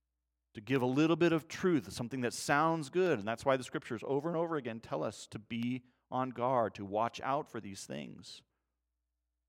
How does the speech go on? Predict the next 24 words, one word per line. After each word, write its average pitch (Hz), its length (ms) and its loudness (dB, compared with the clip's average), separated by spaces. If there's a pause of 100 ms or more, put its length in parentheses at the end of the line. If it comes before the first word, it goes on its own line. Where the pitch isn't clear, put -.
(340)
So 127 60 -6
John 143 180 4
is 135 100 2
emphasizing 139 520 2
here 160 240 2
that 123 260 4
the 123 60 2
young 147 340 6
men, 143 300 2
or 123 260 4 (220)
the 147 80 6
people 175 360 4
at 135 140 4
this 160 140 4
stage 143 760 0 (360)
of 120 300 4 (440)
the, 123 80 -2
of 107 520 0
their 107 140 4
faith, 156 540 2 (400)
are 135 140 8
those 180 380 10
who've 156 240 2
overcome 170 840 2